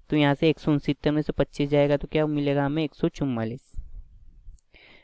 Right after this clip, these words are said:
एक सौ चुम्मा, अंडर रूट एक सौ चुम्मालीस किसकी वैल्यू होती है, बारह की।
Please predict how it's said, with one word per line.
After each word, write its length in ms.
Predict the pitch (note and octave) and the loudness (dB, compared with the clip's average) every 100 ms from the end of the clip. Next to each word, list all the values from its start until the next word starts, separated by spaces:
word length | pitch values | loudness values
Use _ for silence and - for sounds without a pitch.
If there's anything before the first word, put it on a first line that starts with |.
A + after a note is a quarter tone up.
| _ - | _ -2
एक 160 | C#3 | 0
सौ 120 | - | 0
चुम्मा, 340 | E3+ E3+ D3 C#3+ | 0 2 2 2
अंडर 340 | - C3 C3+ | 2 0 2
रूट 180 | C#3+ D#3 | 2 2
एक 120 | C#3+ | 0
सौ 100 | - D3 | -2 -4
चुम्मालीस 440 | C#3 C#3 C#3 - | 0 0 -2 -4
किसकी 320 | C#3+ - - | -6 -4 -2
वैल्यू 260 | D#3 D#3 D#3 | 0 0 -2
होती 180 | D#3 D#3+ | -2 -2
है, 60 | |
बारह 280 | D3+ D3+ D#3+ | 2 2 2
की। 180 | - | -2